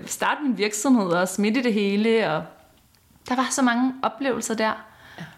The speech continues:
Speaker 1: Og det, jeg sådan havde mærket sådan det sidste år, før jeg tog beslutningen om at flytte, det var, at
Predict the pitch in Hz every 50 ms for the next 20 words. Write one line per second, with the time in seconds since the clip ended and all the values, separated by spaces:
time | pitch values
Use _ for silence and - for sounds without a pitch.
0 | - _ _ _ _ _ _ _ _ _ _ - 220 214 - 240 233 233 233 233
1 | - - 233 220 220 214 214 208 202 196 185 196 202 196 190 196 196 175 170 175
2 | 185 180 214 208 - 220 202 202 190 - - 220 - - - - - - 240 -
3 | - - - - - - - - 190 196 190 180 - - 196 190 - 190 180 151
4 | 107 110 - - - 208 208 226 311 320 302 240 196 180 170 160 160 - - -